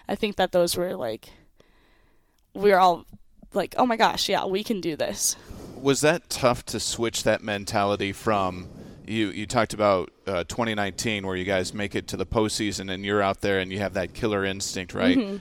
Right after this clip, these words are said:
Speaker 2: And you expect to win, to switching that mentality to, "Okay, but at, we didn't win, but at least we played well."
Speaker 1: Yeah. <laughs>
Speaker 2: Was that
Speaker 1: That's
Speaker 2: tough to
Speaker 1: tough.
Speaker 2: do?
Speaker 1: Yeah,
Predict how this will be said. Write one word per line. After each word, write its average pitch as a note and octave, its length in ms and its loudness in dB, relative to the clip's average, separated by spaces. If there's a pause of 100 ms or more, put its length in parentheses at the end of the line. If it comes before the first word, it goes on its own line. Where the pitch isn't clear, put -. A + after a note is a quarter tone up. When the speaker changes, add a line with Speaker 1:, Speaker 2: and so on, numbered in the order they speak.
Speaker 2:
And A2 140 -4
you A#2 100 4
expect A2+ 440 2
to A2 100 -2
win, G2+ 320 -4
to G2+ 480 0 (280)
switching C3 400 0
that A2 220 2
mentality G#2 680 0
to, G2 460 0 (760)
"Okay, A2+ 400 4
but A2 300 0
at, G2+ 260 -4
we B2 120 0
didn't C#3+ 180 4
win, B2 180 2
but A2 120 2
at G2+ 120 2
least G#2+ 260 -6
we G2 120 -4
played E2+ 320 -2
well." - 280 -8
Speaker 1:
Yeah. F#3 400 4 (280)
<laughs> C#4+ 120 6 (380)
Speaker 2:
Was - 200 8
that C#3+ 60 8
Speaker 1:
That's C3+ 120 6
Speaker 2:
tough F3 300 6
to D3+ 80 2
Speaker 1:
tough. B2+ 40 -2
Speaker 2:
do? D3 280 4 (240)
Speaker 1:
Yeah, C4 440 6